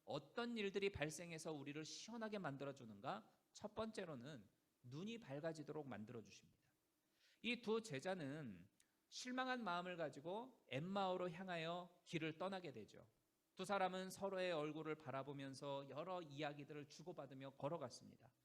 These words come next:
뭐, 산도 바라보고 구름도 내다보고 오고 가는 그 사람들, 그 사람들을 바라보면서 이제 걸어가지요.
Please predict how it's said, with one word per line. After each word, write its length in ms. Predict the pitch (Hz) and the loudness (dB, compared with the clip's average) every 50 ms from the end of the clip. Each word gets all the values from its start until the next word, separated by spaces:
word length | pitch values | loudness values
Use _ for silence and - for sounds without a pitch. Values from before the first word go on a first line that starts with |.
| _ _ _ _ _ _ _ | _ _ _ _ _ _ _
뭐, 120 | - 131 | -2 -2
산도 540 | 131 - - - 190 190 185 175 160 151 147 | -2 -2 -4 -4 -4 -4 -4 -2 -4 -4 -4
바라보고 640 | - - 127 131 131 135 131 123 143 139 135 143 139 | -6 -8 -8 -8 -8 -8 -8 -8 -8 -8 -8 -8 -10
구름도 500 | - - 131 120 107 107 104 98 104 101 | -12 -14 -12 -12 -12 -12 -12 -14 -14 -12
내다보고 720 | 104 123 143 156 151 147 151 143 151 147 151 147 143 147 - - - _ _ - | -8 -6 -4 -4 -4 -4 -4 -4 -4 -2 -2 -2 -4 -8 -12 -20 -20 _ _ -4
오고 260 | - 156 160 170 170 | -2 0 0 0 2
가는 300 | 160 160 156 156 160 156 151 | 2 2 2 0 -2 -8 -6
그 160 | - 160 156 | -6 -6 -6
사람들, 760 | 156 - - 170 165 160 156 147 147 156 156 156 151 156 156 - - _ _ - 143 | -6 -6 -4 -2 -2 -2 -2 -4 -2 0 0 0 -2 -4 -8 -12 -20 _ _ -16 -6
그 160 | - - 214 208 | -2 0 0 0
사람들을 480 | 208 208 202 196 190 190 185 180 180 | 0 -2 -2 -2 -2 -2 -4 -4 -6
바라보면서 920 | 180 - 127 131 139 135 139 127 123 113 110 113 127 - 196 214 240 240 - - _ _ - | -4 -2 0 0 0 0 0 -4 -4 -6 -6 -8 -6 -4 -4 -4 -4 -6 -12 -20 _ _ -10
이제 180 | 123 113 127 | -8 -6 -6
걸어가지요. 720 | 117 - - 127 110 117 110 104 101 - 110 107 98 101 | -6 -6 -4 -4 -4 -4 -4 -8 -12 -10 -10 -10 -10 -12